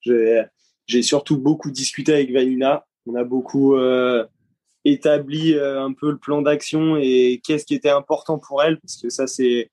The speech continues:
central dans ma conception de, du métier d'entraîneur, c'est de... de partir des besoins de l'athlète. Et donc, euh... et donc, euh, bah voilà, moi, elle me dit, euh, si elle me dit, euh, franchement, euh, faire, euh, quinze kilomètres de bateau ou j'en sais rien, ça,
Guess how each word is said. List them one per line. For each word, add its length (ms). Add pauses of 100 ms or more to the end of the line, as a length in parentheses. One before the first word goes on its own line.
(120)
central 560
dans 180
ma 140
conception 580
de, 460 (420)
du 120
métier 300
d'entraîneur, 520
c'est 220
de... 600 (200)
de 80
partir 460
des 160
besoins 320
de 80
l'athlète. 440 (520)
Et 140
donc, 300
euh... 840 (920)
et 100
donc, 260
euh, 180
bah 140
voilà, 280
moi, 180
elle 80
me 180
dit, 240
euh, 160
si 160
elle 100
me 140
dit, 220
euh, 480
franchement, 540
euh, 40 (580)
faire, 220
euh, 100
quinze 260
kilomètres 400
de 100
bateau 360
ou 140
j'en 120
sais 120
rien, 200
ça, 200